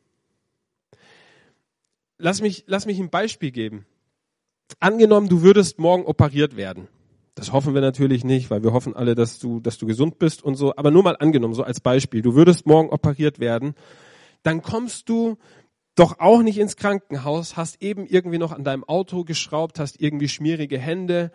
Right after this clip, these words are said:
deine schmutzige, dreckige Jeans oder Arbeitskleidung an und gehst zu dem Arzt und sagst so, „Herr Doktor, also ich muss in einer Viertelstunde wieder fertig sein.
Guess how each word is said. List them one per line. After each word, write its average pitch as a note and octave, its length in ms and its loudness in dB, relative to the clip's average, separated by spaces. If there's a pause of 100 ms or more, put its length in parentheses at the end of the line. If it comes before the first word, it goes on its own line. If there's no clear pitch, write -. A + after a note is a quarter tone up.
(260)
deine C#3+ 240 0
schmutzige, D#3 500 -4
dreckige C#3+ 420 -8
Jeans D#3+ 380 -8
oder C#3+ 220 -4
Arbeitskleidung C#3 720 -6
an C#3+ 260 -10
und C#3 180 -10
gehst G3 300 -4
zu G#3 80 -8
dem G3+ 180 -6
Arzt D#3+ 380 -8
und D3 140 -10
sagst D#3 340 -8
so, C#3+ 80 -10
„Herr C#3 160 -14
Doktor, F3+ 500 -8
also B2+ 160 -12
ich B2 140 -14
muss E3 160 -2
in D3 160 -6
einer C3+ 60 -4
Viertelstunde F#3+ 640 -4
wieder C#3 160 -4
fertig G3+ 400 -8
sein. E3+ 320 -8